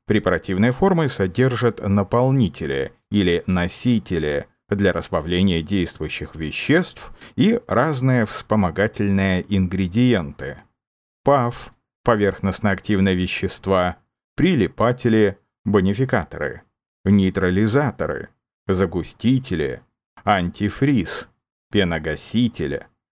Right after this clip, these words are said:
антисептики – смачиватели, дефлокуляторы, детергенты. К примеру, бонификаторы улучшают физические свойства рабочих жидкостей.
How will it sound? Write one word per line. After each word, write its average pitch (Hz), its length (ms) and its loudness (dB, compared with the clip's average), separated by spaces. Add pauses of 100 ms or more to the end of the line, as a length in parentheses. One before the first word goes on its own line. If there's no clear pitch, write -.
(140)
антисептики – 90 1300 -4 (240)
смачиватели, 80 1120 -2 (520)
дефлокуляторы, 113 1300 0 (180)
детергенты. 101 1040 0 (380)
К - 100 -18
примеру, 151 580 2
бонификаторы 127 720 0
улучшают 113 760 0
физические 101 840 0
свойства 104 720 0
рабочих 98 500 -2
жидкостей. 82 800 -4